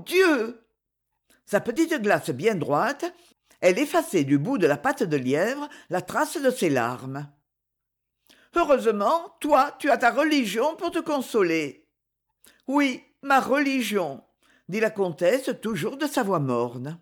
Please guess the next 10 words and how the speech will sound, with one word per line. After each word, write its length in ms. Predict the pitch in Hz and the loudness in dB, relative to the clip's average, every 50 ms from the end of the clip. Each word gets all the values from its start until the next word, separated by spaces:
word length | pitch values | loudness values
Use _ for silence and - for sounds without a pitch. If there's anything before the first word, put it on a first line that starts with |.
| _ _ _ _ _ _ _ _ _ _ _ _ _ _ _ _ _ _ _ _ _ _ _ _ _ _ _ _ _ _ _ _ _ _ - | _ _ _ _ _ _ _ _ _ _ _ _ _ _ _ _ _ _ _ _ _ _ _ _ _ _ _ _ _ _ _ _ _ _ 0
Est-ce 240 | 302 302 - 302 | 0 0 2 0
vrai 320 | 262 202 170 220 247 302 339 | -2 0 2 2 2 2 2
ce 100 | - - | -2 -2
que 120 | - 311 | 0 0
Paul 360 | 262 - - 277 277 220 196 170 | 0 2 2 2 4 4 4 4
de 80 | 165 | 2
l'Ostende 560 | 170 202 247 - - - - 294 285 240 185 165 | 2 0 0 -2 -4 0 2 2 2 2 0 0
racontait 460 | 160 226 247 254 269 262 220 240 220 | 0 0 -2 -2 -4 -2 2 2 4
l'autre 300 | 196 175 - - 165 151 | 4 2 0 0 -2 -2
jour, 400 | 135 123 170 214 254 339 - | 0 0 -2 -2 -2 -4 -4